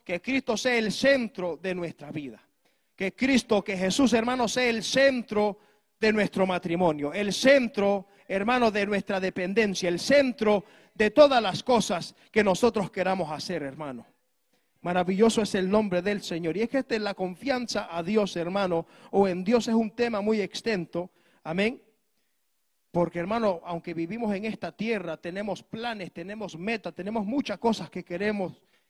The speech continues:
este, hacer en esta vida. Pero aún en todo eso, hermano, Dios tiene que estar en nuestros planes. Dios tiene que ser la base. Maravilloso es el nombre del Señor.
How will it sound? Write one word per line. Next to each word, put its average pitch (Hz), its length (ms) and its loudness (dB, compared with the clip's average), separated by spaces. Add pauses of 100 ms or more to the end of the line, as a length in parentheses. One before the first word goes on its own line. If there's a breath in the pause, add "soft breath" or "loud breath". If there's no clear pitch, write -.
(160)
este, 160 460 -8 (800)
hacer 214 400 0
en 180 140 -6
esta 214 260 -4
vida. 190 380 -4 (760)
Pero 185 460 -4 (920)
aún 240 420 8
en 208 160 -4
todo 277 340 6
eso, 269 220 4
hermano, 233 420 0
Dios 247 400 2
tiene 220 300 -8
que - 80 -8
estar 240 500 -2
en 196 160 -8
nuestros 160 300 -12
planes. 131 580 -14 (420)
Dios 226 200 0
tiene 220 240 -2
que 190 120 -6
ser 220 280 -2
la 175 240 -6
base. - 400 -6 (880)
Maravilloso 175 560 -4
es 202 100 -10
el 190 140 -6
nombre 190 300 -4
del 185 160 -4
Señor. 151 420 -8